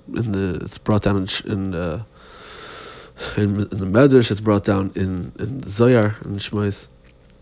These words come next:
in Seder Shmos, and a famous memra that's, says the following, the Zohar, Chazal, "Pischu li Pesach kechudah shel machat,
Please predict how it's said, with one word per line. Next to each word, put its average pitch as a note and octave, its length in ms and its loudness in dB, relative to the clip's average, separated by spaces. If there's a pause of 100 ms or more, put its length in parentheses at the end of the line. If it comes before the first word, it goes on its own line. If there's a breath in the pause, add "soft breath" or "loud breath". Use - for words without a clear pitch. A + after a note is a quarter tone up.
(220)
in G#2 120 -2
Seder G2+ 260 2
Shmos, G2+ 420 -2 (800 loud breath)
and G#2 420 0 (380)
a A#2 80 -4
famous B2 400 0
memra G2+ 440 0
that's, G2 480 -6 (600)
says G2+ 320 0
the G2 80 -6
following, G#2 560 -2
the C#2 280 -8
Zohar, G#2+ 520 0
Chazal, G#2 520 -2
"Pischu - 280 4
li A#2 160 2
Pesach A#2+ 500 0
kechudah A#2 420 -2
shel F#2 200 -2
machat, C3 640 8